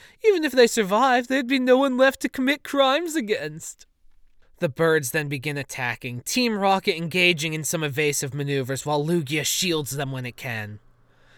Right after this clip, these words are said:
They then make it successfully to Ice Island, riding their contraption onto it and through a tunnel and ice bridge leading to the altar. Ash rushes to grab the final orb, which fills with a blue bolt of frost when he frees it.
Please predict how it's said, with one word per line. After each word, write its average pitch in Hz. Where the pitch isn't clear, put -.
They 147
then 147
make 147
it 156
successfully 185
to -
Ice 156
Island, 135
riding 226
their 208
contraption 190
onto 165
it 147
and 151
through 165
a 156
tunnel 147
and 139
ice 147
bridge 139
leading 156
to 147
the 127
altar. 107
Ash 151
rushes 156
to 165
grab 156
the 151
final 139
orb, 123
which -
fills 170
with 151
a 156
blue 147
bolt 139
of 127
frost 120
when 113
he 110
frees 107
it. 104